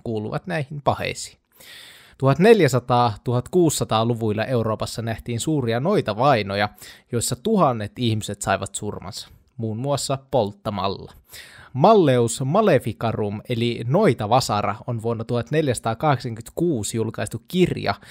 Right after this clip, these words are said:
jossa opetettiin noidan tunnistamista ja kuulustelua.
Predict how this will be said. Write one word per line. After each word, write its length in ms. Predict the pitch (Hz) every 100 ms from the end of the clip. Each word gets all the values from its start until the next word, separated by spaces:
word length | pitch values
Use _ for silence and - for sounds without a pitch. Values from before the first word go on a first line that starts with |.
| - -
jossa 220 | 120 -
opetettiin 760 | - 190 123 104 - - 110 117
noidan 340 | 160 135 110 113
tunnistamista 800 | 180 139 110 - 107 104 - 113 -
ja 80 | 120
kuulustelua. 760 | - 131 95 101 - 95 -